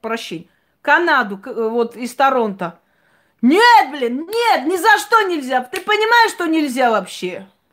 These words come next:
<laughs> Вот к ним идите, они пускай ваших ангелов лечат. А я человек жесткий, я человек жестокий, я жесткостью вытаскиваю, понимаете, оплеухами. Вчера одной тоже вставила по полное число, она там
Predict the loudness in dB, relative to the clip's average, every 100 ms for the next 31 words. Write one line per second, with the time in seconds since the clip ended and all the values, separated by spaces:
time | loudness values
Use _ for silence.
0 | _ -18 -16 -8 -2 0 -2 -4 0 0
1 | -2 _ _ 0 0 0 0 0 -2 -2
2 | -2 -2 -4 -6 -6 -2 0 0 -2 0
3 | 2 4 2 -2 0 2 2 0 -2 -2
4 | -2 -2 -4 -14 -16 _ _ _ _ _
5 | _ _ _ _ -6 0 2 2 2 2
6 | 0 0 2 0 -2 -4 -2 0 2 0
7 | 0 -2 -2 -2 -2 -2 0 0 2 2
8 | 2 -2 -10 -8 -10 -12 _ -8 0 2
9 | 2 -2 -4 -4 -2 -2 0 -2 0 0
10 | 0 2 4 4 2 -2 -8 -10 -18 _
11 | -2 4 4 4 0 0 0 0 -4 0
12 | 2 2 0 -2 -2 0 0 -2 -6 -8
13 | -6 -2 0 0 0 -2